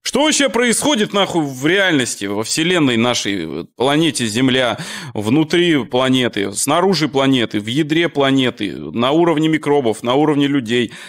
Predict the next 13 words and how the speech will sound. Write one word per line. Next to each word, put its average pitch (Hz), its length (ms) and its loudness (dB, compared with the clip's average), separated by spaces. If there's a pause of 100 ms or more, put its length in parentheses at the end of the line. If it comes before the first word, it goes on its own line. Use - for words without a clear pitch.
(100)
на 123 140 0
уровне 160 540 2
животного 156 560 0
мира, 139 320 2
блядь? 95 300 -8
Я 131 180 0
просто 170 400 -2
всё 131 640 2 (100)
проебал, 143 680 0 (440)
полностью 175 1080 2
жёстко, 160 840 0 (200)
э, 120 40 -2 (1300)
ушёл 190 720 2